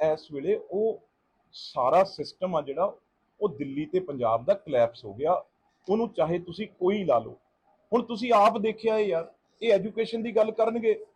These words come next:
ਅੱਜ ਪੰਜਾਬ ਦੇ ਵਿੱਚ ਠੇਕਿਆਂ ਦੀਆਂ ਬੋਲੀਆਂ ਹੋਈਆਂ, ਤੁਹਾਡੇ ਕੋਲ ਹੀ ਕਿੰਨੀਆਂ ਸ਼ਿਕਾਇਤਾਂ ਆਈਆਂ ਹੋਣੀਆਂ, ਮੀਡੀਆ ਵਾਲੇ ਵੀ,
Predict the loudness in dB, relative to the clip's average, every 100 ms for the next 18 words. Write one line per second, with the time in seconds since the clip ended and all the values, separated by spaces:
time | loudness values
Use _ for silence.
0 | _ _ _ _ _ _ 2 4 4 2
1 | 2 4 6 6 6 2 0 -4 -8 -8
2 | -4 -2 -2 -4 -4 -6 -8 -8 -10 -14
3 | _ _ _ _ 0 4 4 4 2 2
4 | 0 0 2 2 2 0 2 2 2 4
5 | 4 4 0 0 -2 -2 4 4 4 0